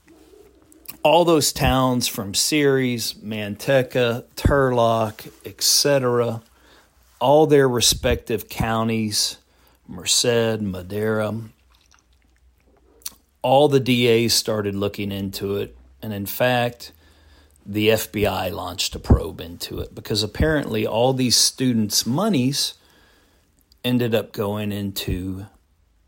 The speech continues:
his direct accounts, meaning the prince. Long story short,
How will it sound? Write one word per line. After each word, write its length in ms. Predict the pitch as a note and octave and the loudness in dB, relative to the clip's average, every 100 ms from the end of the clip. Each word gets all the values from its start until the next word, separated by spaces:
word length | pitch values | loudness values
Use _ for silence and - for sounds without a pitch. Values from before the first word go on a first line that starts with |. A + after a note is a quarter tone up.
| _ - | _ -4
his 300 | A#2 G#2+ - | 0 2 0
direct 480 | A2 F#2+ F2+ - | -2 -6 -6 -8
accounts, 600 | G2+ - G2 E2+ - - | -12 -8 -8 -8 -6 -4
meaning 420 | G2 A2 F#2 F#2 F#2+ _ _ _ - | -2 -2 -2 -6 -14 _ _ _ -6
the 140 | A#2+ | -2
prince. 640 | - G3+ - - - - - _ _ _ _ _ _ _ _ _ _ _ _ _ _ _ - - - | 4 4 2 -2 -4 -4 -8 _ _ _ _ _ _ _ _ _ _ _ _ _ _ _ -20 -20 -14
Long 340 | A2+ A#2+ B2+ A#2+ | -2 2 2 2
story 480 | - C#3 B2 A2 G2+ | 0 2 2 0 0
short, 720 | - - F3+ F3+ D#3 - | -2 0 2 2 2 -4